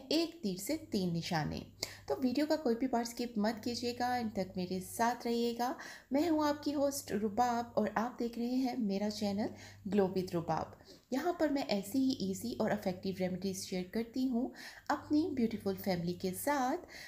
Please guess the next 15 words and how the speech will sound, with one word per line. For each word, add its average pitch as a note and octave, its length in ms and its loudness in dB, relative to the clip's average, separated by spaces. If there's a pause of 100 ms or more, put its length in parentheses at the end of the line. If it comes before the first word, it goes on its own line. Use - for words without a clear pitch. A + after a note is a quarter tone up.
(140)
तो D4 80 8
आप D4 300 2
भी F4 100 2
मेरे C#4+ 240 2
चैनल C4 300 2
को C4+ 160 0
सब्सक्राइब B3+ 760 -2
करके A3 340 0
मेरी B3 440 0 (140)
ब्यूटीफुल G#3+ 400 0
फैमिली F3+ 420 0
का F#3 200 -2 (200)
पार्ट C4 280 0
बन B3+ 160 -2
जाएं B3 300 -2